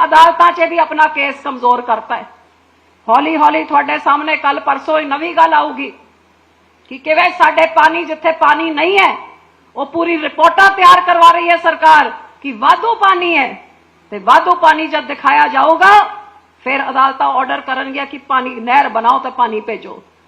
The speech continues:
ਬਹੁਤ ਵੱਡਾ ਧੋਖਾ ਪੰਜਾਬ ਦੇ ਨਾਲ ਹੋ ਰਿਹਾ ਹੈ। ਸੋ ਮੈਂ ਕਹਿ ਸਕਦੀ ਹਾਂ ਕਿ ਵੱਡੀਆਂ ਚੁਣੌਤੀਆਂ ਜਿਹੜੀਆਂ ਹੈਗੀਆਂ, ਲੋਕਾਂ ਨੂੰ ਦੇਖਣਾ ਹੋਊਗਾ ਕਿਹੜੀ ਪਾਰਟੀ ਤੇ ਕਿਹੜੀ ਉਮੀਦਵਾਰ ਉਹਨਾਂ ਚੁਣੌਤੀਆਂ ਦਾ ਬੇਬਾਕੀ ਦੇ ਨਾਲ, ਬਹਾਦਰੀ ਦੇ ਨਾਲ,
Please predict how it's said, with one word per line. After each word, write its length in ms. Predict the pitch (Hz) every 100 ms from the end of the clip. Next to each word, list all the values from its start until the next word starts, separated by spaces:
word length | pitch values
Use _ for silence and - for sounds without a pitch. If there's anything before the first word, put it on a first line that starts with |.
| _
ਬਹੁਤ 400 | 233 302 392 381
ਵੱਡਾ 300 | 349 339 370
ਧੋਖਾ 400 | 359 359 - 330
ਪੰਜਾਬ 480 | 349 330 330 320 320
ਦੇ 100 | 320
ਨਾਲ 260 | 320 311 294
ਹੋ 180 | 277 285
ਰਿਹਾ 160 | 262
ਹੈ। 200 | 220 - _ _ _
ਸੋ 100 | 294
ਮੈਂ 160 | 302 320
ਕਹਿ 260 | 339 370
ਸਕਦੀ 360 | 381 370 359 359
ਹਾਂ 100 | 381
ਕਿ 140 | 392
ਵੱਡੀਆਂ 400 | 285 302 339 392
ਚੁਣੌਤੀਆਂ 540 | 403 370 359 349 349 370
ਜਿਹੜੀਆਂ 340 | 349 349 349
ਹੈਗੀਆਂ, 380 | 330 294 330 285 - - _ _ _ _
ਲੋਕਾਂ 380 | 202 277 - 339
ਨੂੰ 160 | 349 330
ਦੇਖਣਾ 380 | 294 302 330 480 339
ਹੋਊਗਾ 280 | 320 311
ਕਿਹੜੀ 360 | 330 311 311 320
ਪਾਰਟੀ 400 | - 285 277 311
ਤੇ 140 | 294
ਕਿਹੜੀ 320 | 285 311 311 294
ਉਮੀਦਵਾਰ 520 | 277 294 269 294 311
ਉਹਨਾਂ 240 | 294 302
ਚੁਣੌਤੀਆਂ 520 | 285 262 262 254 285
ਦਾ 240 | 285 320 339 - - _
ਬੇਬਾਕੀ 540 | 185 240 285 302 320 320
ਦੇ 120 | 311
ਨਾਲ, 360 | 269 294 294 - - _ _ 170
ਬਹਾਦਰੀ 520 | 208 277 285 320 339
ਦੇ 120 | 330
ਨਾਲ, 380 | 311 311 302